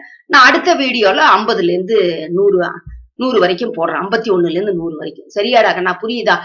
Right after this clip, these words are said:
அதே மாதிரி இருபத்தி ஒண்ணுல இருந்து முப்பது வரைக்கும் மட்டும் யூஸ் பண்ணும்போது எப்படி செய்யணும்? நாற்பத்தி ஒண்ணுல இருந்து ஐம்பது வரைக்கும் மட்டும், பதினொன்னுல இருந்து இருபது வரைக்கும் இதே method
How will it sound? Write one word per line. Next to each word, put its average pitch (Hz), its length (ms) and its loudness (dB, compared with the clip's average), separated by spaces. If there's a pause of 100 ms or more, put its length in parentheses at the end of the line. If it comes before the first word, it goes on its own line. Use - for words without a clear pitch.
(140)
அதே 277 200 2
மாதிரி 285 220 2
இருபத்தி 302 280 0
ஒண்ணுல 233 160 0
இருந்து 247 160 0
முப்பது 233 240 -2
வரைக்கும் 208 300 0
மட்டும் 285 300 0
யூஸ் 247 220 -4
பண்ணும்போது 175 380 -2
எப்படி 170 240 -6
செய்யணும்? 147 380 -8 (300)
நாற்பத்தி 277 420 4
ஒண்ணுல 233 240 0
இருந்து 233 180 2
ஐம்பது 202 260 0
வரைக்கும் 196 320 -2
மட்டும், 165 240 -8 (340)
பதினொன்னுல 311 500 4
இருந்து 240 240 -2
இருபது 208 220 2
வரைக்கும் 175 360 -2 (320)
இதே 247 340 4 (200)
method 214 460 2